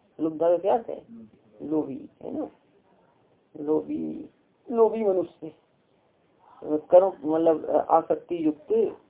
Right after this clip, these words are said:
कर्म फल को चाहने वाला लोभी तथा दूसरे को पीड़ा देने के स्वभाव वाला, हिंसात्मक है ना, दूसरे को पीड़ा देने के स्वभाव वाला, बाह्य तथा आंतरिक पवित्रता से रहित, अशुचि करके क्या हुआ? बाह्य तथा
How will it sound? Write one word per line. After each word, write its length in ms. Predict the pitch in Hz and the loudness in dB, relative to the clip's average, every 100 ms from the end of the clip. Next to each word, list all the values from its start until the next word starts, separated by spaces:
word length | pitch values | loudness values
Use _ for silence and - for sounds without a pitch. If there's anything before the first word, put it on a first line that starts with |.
| _ - | _ 4
कर्म 220 | 175 165 | 6 6
फल 180 | 160 160 | 0 -2
को 180 | 160 | -2
चाहने 400 | 156 156 143 143 | 0 0 0 -2
वाला 380 | 143 143 160 180 165 - _ - | 2 4 6 6 4 -2 _ -14
लोभी 540 | 139 156 156 160 220 147 - _ _ - | -2 2 2 0 -4 -4 -8 _ _ 0
तथा 300 | 156 185 180 | 2 4 2
दूसरे 460 | 165 185 185 170 | 2 -4 -2 -2
को 140 | 175 170 | 0 -2
पीड़ा 360 | 165 170 170 175 | -6 -2 2 4
देने 280 | 160 156 151 | 2 -2 -2
के 100 | 156 | -4
स्वभाव 320 | 151 139 127 | -4 -6 -8
वाला, 280 | 123 - - _ 151 | -8 -10 -14 _ -12
हिंसात्मक 440 | 143 151 165 165 | -6 -4 -4 -4
है 160 | 190 170 | -4 -6
ना, 140 | 285 - _ _ _ - | -10 -16 _ _ _ -8
दूसरे 360 | 151 - 170 170 | -4 -4 -4 -2
को 120 | 175 | -4
पीड़ा 340 | 160 160 175 | -4 4 6
देने 300 | 170 156 147 | 6 2 2
के 180 | 147 233 | 2 2
स्वभाव 800 | 277 - _ _ - 143 151 151 | 2 -10 _ _ -4 -2 2 2
वाला, 340 | 147 151 180 151 - _ _ 147 | 4 6 6 4 0 _ _ -6
बाह्य 340 | 143 170 214 | 4 6 6
तथा 300 | 208 170 180 | 4 0 -2
आंतरिक 600 | 185 - 165 165 180 185 | -4 -2 -4 -4 -6 -4
पवित्रता 480 | 165 151 151 156 151 | -2 -2 -4 -8 -8
से 180 | 147 156 | -4 -6
रहित, 260 | 143 147 - - - | -6 -12 -16 -20 -12
अशुचि 300 | 151 156 151 | -12 -12 -10
करके 300 | 147 160 160 | -4 -4 -6
क्या 140 | 156 202 | -2 0
हुआ? 260 | 165 143 | 0 -4
बाह्य 240 | 131 151 170 | 0 0 0
तथा 360 | 160 170 262 | -2 -2 -6